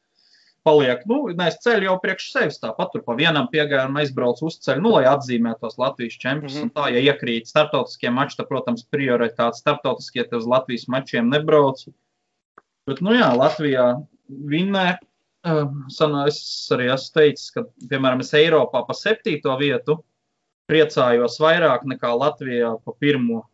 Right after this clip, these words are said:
Speaker 1: Nu, man tā sajūta, piepildījuma bija lielāka Eiropā septītā nekā Latvijā pirmā.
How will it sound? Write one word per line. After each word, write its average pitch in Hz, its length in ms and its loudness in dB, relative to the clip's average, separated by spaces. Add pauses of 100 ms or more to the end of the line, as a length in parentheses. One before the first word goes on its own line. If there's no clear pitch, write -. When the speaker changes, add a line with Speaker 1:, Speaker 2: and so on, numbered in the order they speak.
(260)
Speaker 1:
Nu, 233 280 -4
man 131 180 -2
tā 123 120 0
sajūta, 127 560 2
piepildījuma 123 720 0
bija 123 140 -2
lielāka 147 560 2
Eiropā 131 380 -2
septītā 131 580 -6
nekā 123 260 -4
Latvijā 127 460 -6
pirmā. 123 380 -4